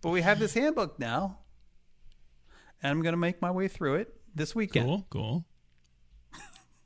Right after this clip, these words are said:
Speaker 2: Nice.
Speaker 1: <laughs> Of course. You know, 'cause I'm
Speaker 2: Be
Speaker 1: gonna
Speaker 2: able to
Speaker 1: read
Speaker 2: keep home like Martha Stewart,
Speaker 1: at the
Speaker 2: knowing
Speaker 1: very
Speaker 2: that she, she keeps her home, I'm sure.
Speaker 1: I'm gonna, no, uh, I,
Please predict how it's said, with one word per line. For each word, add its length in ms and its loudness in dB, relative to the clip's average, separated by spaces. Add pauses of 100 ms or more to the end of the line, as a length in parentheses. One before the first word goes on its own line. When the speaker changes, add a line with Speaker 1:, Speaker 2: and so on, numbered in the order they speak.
(140)
Speaker 2:
Nice. 520 2
Speaker 1:
<laughs> 40 -20 (120)
Of 160 -6
course. 480 -4 (920)
You 80 -2
know, 160 4
'cause 200 -6
I'm 80 2
Speaker 2:
Be 60 4
Speaker 1:
gonna 80 6
Speaker 2:
able 120 4
to 60 4
Speaker 1:
read 80 2
Speaker 2:
keep 200 6
home 300 4
like 260 0
Martha 320 2
Stewart, 440 0 (120)
Speaker 1:
at 120 2
the 60 2
Speaker 2:
knowing 140 4
Speaker 1:
very 100 4
Speaker 2:
that 120 -2
she, 160 2 (280)
she 200 -4
keeps 280 0
her 120 2
home, 300 0
I'm 120 0
sure. 480 -6
Speaker 1:
I'm 140 0
gonna, 220 -2 (180)
no, 240 4
uh, 300 0 (100)
I, 140 -6